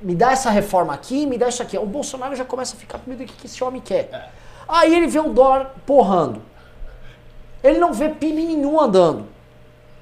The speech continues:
Speaker 1: E aí eu vou entrar assim, nessa pa-, parte de economia, precisa entender a, a mistura de política com economia. Pra você ter espaço fiscal pra investimento do Estado, e não se iludam, se houver espaço fiscal cem bi pro Estado investir, eles vão investir.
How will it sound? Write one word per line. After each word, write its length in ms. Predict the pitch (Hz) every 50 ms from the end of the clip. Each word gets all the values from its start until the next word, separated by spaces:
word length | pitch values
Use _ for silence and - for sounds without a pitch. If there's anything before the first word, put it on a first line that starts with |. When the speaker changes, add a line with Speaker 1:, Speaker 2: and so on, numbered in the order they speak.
| - - - - - - -
Speaker 1:
E 100 | 269 285
aí 160 | 302 285 294 302
eu 60 | -
vou 100 | 277 277
entrar 260 | 262 226 254 254 240 -
assim, 200 | - - - 220
nessa 220 | 202 190 - 202 - -
pa-, 160 | - 196 190
parte 280 | - - 196 - - 156
de 60 | 160 175
economia, 380 | - - 175 156 143 156 175
precisa 220 | 175 - - 220 214
entender 160 | 214 208 226
a, 140 | 214 202 196
a 40 | -
mistura 340 | 196 202 185 - - 247 208
de 80 | 190 -
política 300 | - 208 202 - - 226
com 100 | - -
economia. 400 | - 226 226 226 190 143 123 107 - - - - - -
Pra 120 | - 277 311
você 280 | 311 330 - - - 254
ter 400 | - - 180 139 - - - - - - - - - - -
espaço 600 | - 175 - - - - - 254 277 294 277 - 269
fiscal 460 | - - 254 - - - 190 165 156
pra 120 | 156 165 160
investimento 420 | 151 160 170 - - 170 175 185
do 40 | 156
Estado, 380 | 135 - - - 175 160 147 160
e 80 | 208 196
não 140 | 190 233 269
se 180 | 262 - -
iludam, 300 | 302 202 165 131 123 113 - - - -
se 180 | - - - -
houver 260 | 180 160 143 190 233
espaço 420 | 277 269 - - 247 240 226 - -
fiscal 360 | 240 220 - - - 143 147
cem 380 | - - - 262 285 330 320
bi 320 | 226 180 202 202 160 107 - - - - -
pro 80 | - 160
Estado 320 | 156 156 - 185 175 170 156
investir, 560 | 151 135 139 131 - - - - 208 240 - - - - - - - - - -
eles 200 | - 190 196 180
vão 120 | 170 156 143
investir. 460 | 143 175 208 - - - 262 143 -